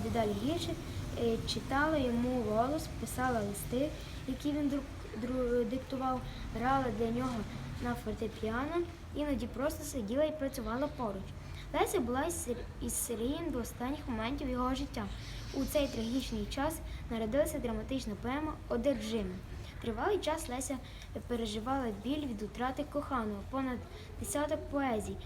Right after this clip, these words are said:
присвячених Сергієві Мережинському, надрукували-, надрукувалися за її, за її життя, адже вона не любила ділитися особистим.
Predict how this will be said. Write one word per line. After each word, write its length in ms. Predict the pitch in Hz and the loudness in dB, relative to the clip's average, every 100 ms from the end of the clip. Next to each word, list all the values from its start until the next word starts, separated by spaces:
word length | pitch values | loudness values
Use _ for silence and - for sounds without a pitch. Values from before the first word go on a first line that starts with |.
| - | -8
присвячених 520 | 233 226 254 247 214 | -6 -2 -2 -2 -4
Сергієві 580 | 196 233 226 262 240 208 - - - | -2 -2 2 2 2 0 -4 -8 -4
Мережинському, 720 | 240 214 208 294 339 - 330 330 330 - - | -2 -2 0 2 2 0 -4 -4 -6 -8 -4
надрукували-, 840 | 254 233 226 220 196 240 294 302 - - - - | -2 0 -2 -4 -2 0 2 0 -4 -10 -10 -6
надрукувалися 720 | 214 214 220 208 269 339 339 | -2 -2 -2 0 0 0 -2
за 120 | 240 | 0
її, 320 | 214 214 302 - | 2 2 -2 -4
за 140 | 220 220 | -2 0
її 260 | 208 214 | 0 0
життя, 280 | 285 285 240 185 - - - - - | -2 -2 -4 -4 -6 -10 -10 -10 -4
адже 260 | - 240 233 | -2 2 2
вона 240 | 226 269 | 2 2
не 140 | 294 | 2
любила 440 | 240 220 202 294 339 330 - - | 2 2 2 2 2 -4 -10 -4
ділитися 480 | 226 233 285 294 277 | 0 2 2 2 0
особистим. 640 | 240 - 202 220 208 - | 0 -2 -2 -2 -2 -6